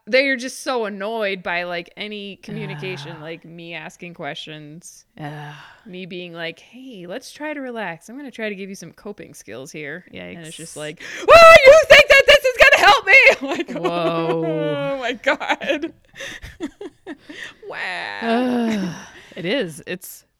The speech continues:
Speaker 2: pretty rough out there. <laughs>
Speaker 1: It sure is.
Speaker 2: I feel bad for everybody.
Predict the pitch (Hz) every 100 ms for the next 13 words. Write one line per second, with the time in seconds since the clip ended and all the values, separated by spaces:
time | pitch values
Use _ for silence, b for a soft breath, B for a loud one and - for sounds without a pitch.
0 | _ - - - - 240 254 320 269 226
1 | - 165 160 156 151 165 220 _ _ _
2 | _ 247 247 - 226 190 156 - - _
3 | _ _ _ _ 160 185 170 156 143 156
4 | 160 156 160 151 156 160